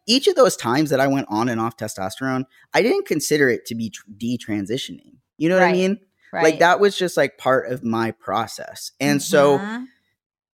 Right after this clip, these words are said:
Speaker 1: which I'm not saying that this person is not detransitioning. Like, they,
Speaker 2: Right,
Speaker 1: they
Speaker 2: right, right.
Speaker 1: definitely,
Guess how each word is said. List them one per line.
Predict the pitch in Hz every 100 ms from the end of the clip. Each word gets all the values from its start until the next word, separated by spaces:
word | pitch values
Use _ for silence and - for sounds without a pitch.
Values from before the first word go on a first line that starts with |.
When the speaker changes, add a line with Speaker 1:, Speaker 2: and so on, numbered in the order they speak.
| -
Speaker 1:
which | 202 -
I'm | 185 208
not | 214
saying | 208 170
that | 143
this | 143 -
person | 139 - 117
is | 101
not | 101
detransitioning. | 107 95 98 90 87 85 69
Like, | 101 101
they, | -
Speaker 2:
Right, | 202
Speaker 1:
they | 139
Speaker 2:
right, | 127
right. |
Speaker 1:
definitely, | 123 117 120 117